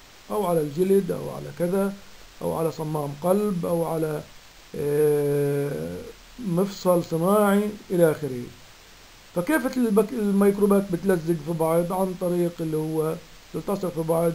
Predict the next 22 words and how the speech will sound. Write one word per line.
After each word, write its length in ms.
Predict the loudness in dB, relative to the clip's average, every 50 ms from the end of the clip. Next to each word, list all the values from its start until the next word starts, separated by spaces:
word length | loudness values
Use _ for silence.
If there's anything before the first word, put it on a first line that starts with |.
| -2 -2
زي 100 | -2 -2
ما 140 | -2 -4
حكينا 280 | -6 -4 -4 -4 -4 -4
سابقًا، 480 | -4 -2 -2 0 0 0 -2 -2 -4 -6
عن 120 | -8 -8 -6
طريق 240 | -4 -2 -2 -2 -4 -4 -8 -20 -20 -20 -20 -20 -16 -6
اللي 120 | -2 0 2
هو 180 | 2 2 0
جلايكوكاليكس، 880 | 0 0 0 0 0 0 -4 -4 -2 2 2 4 4 2 2 0 -4 -12 -20 -20 -20 -20 -20 -20 -20 -20 -20 -20 -14 -10
أو 100 | -8 -6
عن 140 | -6 -6 -6 -4
طريق 220 | -2 -2 -2 -2 -2
الفيمبريا، 920 | -6 -8 -8 -8 -10 -10 -6 -2 0 0 2 2 4 4 6 4 4 2 0 -6 -14 -20 -20 -20 -20 -20 -20 -20 -20 -14 -8
آه، 360 | -6 -4 -2 -2 -2 -4 -6 -8 -12 -16 -20 -20 -20 -20 -18 -12
أو 160 | -10 -8 -8
عن 160 | -8 -10 -10 -10 -8
طريق 180 | -8 -8 -8 -8 -8
البلي، 460 | -8 -4 0 0 0 0 0 -2 -2
بيجوا 240 | -2 -2 -2 -2 -2
بيلتصقوا 520 | -2 -2 -4 -4 -6 -6 -8 -8 -8 -6 -4
في 80 | -4 0
بعض 380 | 2 2 4 6 8 6 6